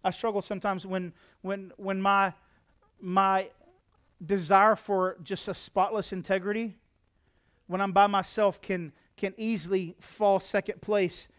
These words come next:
to what my flesh wants in a moment. Okay? Uh, does anybody else struggle with that? Or am I the only one that, that has to fight that demon?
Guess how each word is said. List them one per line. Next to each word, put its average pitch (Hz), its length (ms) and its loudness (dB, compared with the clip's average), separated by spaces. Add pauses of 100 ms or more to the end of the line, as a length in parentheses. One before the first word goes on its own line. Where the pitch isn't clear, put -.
(160)
to 190 140 0
what 185 260 2
my 180 140 -2
flesh 190 400 -2
wants 175 260 -8
in 160 80 -8
a 160 40 -6
moment. 151 420 -10 (2500)
Okay? 220 300 -2 (640)
Uh, - 60 -12 (160)
does 180 160 -6
anybody 240 260 8
else 240 120 8
struggle 262 280 2
with 269 100 2
that? 302 320 6 (1200)
Or 220 80 6
am 226 100 6
I 262 100 10
the 254 60 6
only 247 180 4
one 240 240 4
that, 202 200 -6
that 208 120 8
has 214 200 4
to 202 80 -4
fight 202 260 2
that 208 180 2
demon? 156 360 -8